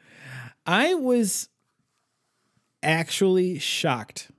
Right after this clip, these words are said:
by this movie, by the fact that I didn't hate it. I was shocked that I didn't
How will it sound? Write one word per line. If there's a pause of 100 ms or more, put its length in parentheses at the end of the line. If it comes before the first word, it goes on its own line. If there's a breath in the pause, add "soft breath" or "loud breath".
(280)
by
this
movie,
by
the
fact
that
I
didn't
hate
it. (1040 soft breath)
I
was
shocked
that
I
didn't